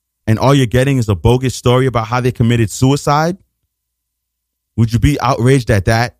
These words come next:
Would that upset you? I'm sure it would. I bet you would be upset then. I bet you'd be ready to march and protest then. Because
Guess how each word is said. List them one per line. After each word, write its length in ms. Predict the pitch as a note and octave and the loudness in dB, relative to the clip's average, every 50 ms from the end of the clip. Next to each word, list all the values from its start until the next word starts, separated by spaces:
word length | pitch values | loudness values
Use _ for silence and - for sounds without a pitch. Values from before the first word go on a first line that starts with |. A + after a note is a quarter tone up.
| _ _ _ | _ _ _
Would 140 | - A2 G2 | -2 0 0
that 200 | - B2 C3+ - - | 2 -2 0 0 -2
upset 480 | C3 B2 - - - B2 B2 B2+ - | -4 -4 -4 -4 -2 -2 -2 -2 -4
you? 240 | - B2+ B2+ C3+ C#3 - _ _ _ _ _ _ _ _ _ _ _ _ _ _ _ _ _ _ _ - | -4 -2 -2 -2 -4 -8 _ _ _ _ _ _ _ _ _ _ _ _ _ _ _ _ _ _ _ -2
I'm 80 | A#2 | -2
sure 360 | A2+ - - - - C3 B2+ A2+ | -2 -2 -2 -2 0 2 2 2
it 80 | F#2+ | 0
would. 340 | G2 G2 G2 F2+ C#2+ G1+ - _ _ _ _ _ _ _ _ _ _ _ _ _ _ _ _ _ _ _ | -2 -2 -2 -2 -4 -6 -12 _ _ _ _ _ _ _ _ _ _ _ _ _ _ _ _ _ _ _
I 100 | A#2 A2+ | -2 -2
bet 380 | G2+ - - C#3 C3 F#2+ - _ | 0 0 0 -2 -2 -4 -10 _
you 200 | _ G2 G#2 A#2 | _ -4 -2 0
would 120 | A#2 G#2+ F2+ | 0 0 0
be 140 | A2 G#2+ | -2 -2
upset 380 | G#2 G2 - - - A2 F#2 - | -2 -4 -4 -4 -4 -4 -4 -2
then. 240 | B2+ C3+ A#2+ E2+ D#2+ | -4 -4 -4 -4 -4
I 100 | G#2 A2 | -4 -2
bet 280 | F#2+ - E3 F#3 A#2+ | 0 0 -2 -2 -2
you'd 140 | B2+ C3+ C3 | -4 -4 -2
be 120 | B2 B2 A2+ | -2 -2 0
ready 200 | A#2+ C3 C3 B2 | 0 0 -2 -2
to 120 | - - | -4 -2
march 340 | G2 F#2+ C3+ D#3 B2+ G#2+ - | -2 0 0 0 -2 -2 -4
and 100 | G#2 F#2 | -4 -4
protest 480 | - - C#3 C#3+ C#3+ - G#2+ F2+ - _ | 0 0 0 0 0 0 -2 -4 -2 _
then. 280 | D3+ D#3 B2 C#2+ A#1+ - _ _ _ _ _ _ _ _ _ _ _ _ _ _ _ _ _ _ _ _ _ _ _ _ _ _ _ _ _ _ _ _ _ _ _ _ _ _ _ _ _ _ _ _ _ | -2 0 0 -2 -6 -10 _ _ _ _ _ _ _ _ _ _ _ _ _ _ _ _ _ _ _ _ _ _ _ _ _ _ _ _ _ _ _ _ _ _ _ _ _ _ _ _ _ _ _ _ _
Because 420 | - B2+ - D#3+ C#3 B2+ A2+ - | -8 -4 0 0 0 0 -2 -6